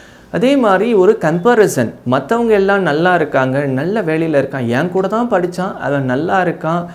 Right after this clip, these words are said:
அவன் நல்ல சம்பளம் வாங்குறான், நல்லா செட்டில் ஆயிடுறான்னா, அந்த வேலைக்கு உண்டான தகுதியோ திறமையோ அவன் வளர்த்துக்கிட்டான், அவனால அந்த இடத்துக்கு அடைய முடிஞ்சது. நீங்களும்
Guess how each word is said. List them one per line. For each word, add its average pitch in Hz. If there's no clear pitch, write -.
அவன் 147
நல்ல 156
சம்பளம் 165
வாங்குறான், 151
நல்லா 151
செட்டில் 165
ஆயிடுறான்னா, 143
அந்த 139
வேலைக்கு 208
உண்டான 175
தகுதியோ 165
திறமையோ 160
அவன் 127
வளர்த்துக்கிட்டான், 185
அவனால 151
அந்த 165
இடத்துக்கு 175
அடைய 147
முடிஞ்சது. 117
நீங்களும் 233